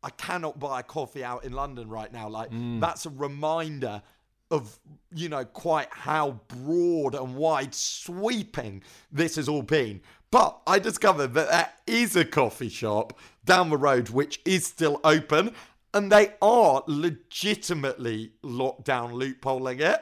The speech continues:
Speaker 1: as far as I can understand. We'll have to get our legal team on the case here. But what they're doing is they're open for delivery, which businesses are allowed to be. And this place is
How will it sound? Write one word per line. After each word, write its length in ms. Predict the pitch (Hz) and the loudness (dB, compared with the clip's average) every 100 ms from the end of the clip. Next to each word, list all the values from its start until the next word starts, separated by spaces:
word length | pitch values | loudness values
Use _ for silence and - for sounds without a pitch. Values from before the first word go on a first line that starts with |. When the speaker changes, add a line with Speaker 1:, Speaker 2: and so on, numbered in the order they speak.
| - | -4
Speaker 1:
as 120 | 139 | -4
far 380 | - 151 147 139 | 0 0 0 -2
as 100 | 117 | -2
I 200 | 135 131 | 0 0
can 200 | 127 127 | 0 -4
understand. 680 | 127 123 123 - 135 135 160 | -4 -4 -10 -6 -4 -4 -2
We'll 140 | 143 | 0
have 180 | 151 - | -2 -4
to 80 | 123 | -6
get 200 | 143 131 | -4 -2
our 120 | 127 | -2
legal 480 | 135 139 117 127 120 | -4 -8 -6 -8 -6
team 380 | 131 123 127 127 | -6 -6 -6 -8
on 120 | 120 | -8
the 80 | 120 | -6
case 440 | 139 127 123 - | -4 -4 -6 -6
here. 260 | 127 147 - - - _ - | -4 -4 -6 -16 -20 _ -6
But 140 | 185 | -2
what 160 | 214 202 | 0 0
they're 120 | 196 | -2
doing 460 | - 220 247 156 | -2 -4 -4 -4
is 160 | 135 127 | -6 -8
they're 200 | 135 135 | -6 -4
open 420 | 151 180 - 165 135 | -4 -4 -6 -14 -14
for 100 | 131 | -14
delivery, 760 | 117 123 123 110 107 107 160 - | -12 -10 -10 -10 -10 -10 -14 -12
which 280 | 139 - - | -12 -12 -14
businesses 540 | 147 170 127 131 113 | -14 -12 -14 -14 -12
are 60 | 120 | -10
allowed 380 | 123 147 160 - | -6 -6 -8 -14
to 80 | |
be. 280 | 110 107 104 _ _ _ _ 190 | -16 -16 -16 _ _ _ _ -10
And 200 | 190 185 | -10 -8
this 220 | 220 - _ | -10 -12 _
place 800 | - - 214 247 175 107 - - - - _ _ - | -20 -10 -4 -2 -4 -8 -18 -20 -20 -20 _ _ -14
is 220 | 170 | -14